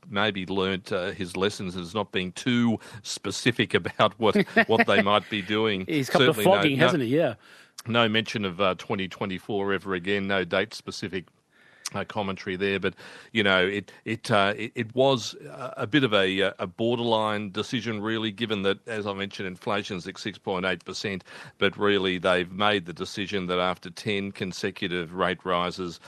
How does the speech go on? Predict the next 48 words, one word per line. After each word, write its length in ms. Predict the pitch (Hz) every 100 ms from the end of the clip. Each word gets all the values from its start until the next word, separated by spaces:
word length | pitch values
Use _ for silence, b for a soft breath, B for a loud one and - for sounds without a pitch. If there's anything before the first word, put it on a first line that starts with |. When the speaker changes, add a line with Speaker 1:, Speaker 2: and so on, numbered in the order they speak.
| B B
Speaker 1:
now's 380 | 92 98 101 90
the 100 | -
time 480 | 82 104 90 92 90
to, 400 | - 90 87 87
um, 320 | 85 82 85 92
press 260 | - 107 -
the 100 | 90
pause 380 | - 95 90
buttons, 460 | - 90 87 87 82 B B B
uh, 120 | 85
step 400 | 82 - 120 - -
back 320 | 95 90 - B B
and 240 | 101 95 92
have 200 | - 147
a 60 |
look 260 | 110 104 -
to 80 | 95
see 320 | - 104 92
what 280 | 85 90 98
the 160 | 95 85
impact 480 | 95 - 90 80 95
is 140 | 80
of 100 | 82
these 240 | 87 82
rate 280 | 98 87 87
rises, 360 | 90 87 82 80
because 340 | 92 92 90
there 120 | 98
is 140 | 92 87
a 20 |
very 240 | 95 123
big 260 | 98 90 82
lag. 460 | 87 87 87 80 - B B
Sometimes 460 | - 101 104 85 90
it 80 |
could 140 | - 82
take, 280 | - 85 98
like, 240 | 82 82
a 40 |
year 540 | 80 78 90 98 90 78
for 160 | -
these 280 | 82 85 82
to 80 | -
work 280 | 85 80 -
through 220 | - 82
the 100 | 76
system. 460 | - - - 85 78
So 300 | - 80